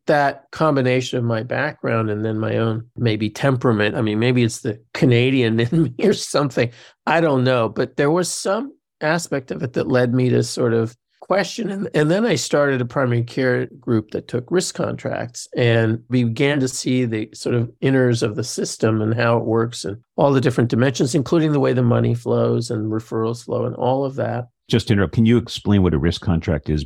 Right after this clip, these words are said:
Speaker 2: very
Speaker 1: Oh,
Speaker 2: briefly?
Speaker 1: yeah, sure. So risk contracts are an old version of what is now called Medicare Advantage. And there's a lot of problems with Medicare Advantage today, so I don't even want to go there. But the concept was that a group of clinicians or a provider network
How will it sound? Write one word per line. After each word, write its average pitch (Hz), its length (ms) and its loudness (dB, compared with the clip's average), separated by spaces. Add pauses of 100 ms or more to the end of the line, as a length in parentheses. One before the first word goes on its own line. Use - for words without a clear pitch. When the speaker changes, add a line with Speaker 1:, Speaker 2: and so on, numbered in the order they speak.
(100)
Speaker 2:
very 78 200 -2
Speaker 1:
Oh, 190 140 2
Speaker 2:
briefly? 170 120 2
Speaker 1:
yeah, 117 220 0
sure. 123 480 2
So 160 320 2
risk 196 340 0
contracts 170 640 0
are 135 280 0
an 127 180 2
old 175 400 4
version 139 420 2
of 120 60 4
what 120 140 4
is 117 100 -2
now 127 220 2
called 110 320 -2
Medicare 110 440 -4
Advantage. 104 520 -2
And 104 160 -6
there's 131 160 0
a 143 40 2
lot 147 200 2
of 98 80 -4
problems 113 360 0
with 117 100 -6
Medicare 113 420 -6
Advantage 120 480 -8
today, 113 360 -2
so - 200 -10
I 107 80 0
don't 104 240 0
even 127 100 -6
want 135 140 -8
to 110 80 -6
go 117 240 2
there. 120 240 -2 (120)
But 170 120 -2
the - 100 0
concept 208 640 0
was 131 560 2
that 123 400 0
a 151 100 -2
group 170 360 2
of 156 320 0
clinicians 131 760 -2
or 113 120 2
a 113 80 -2
provider 135 560 -2
network 107 520 -6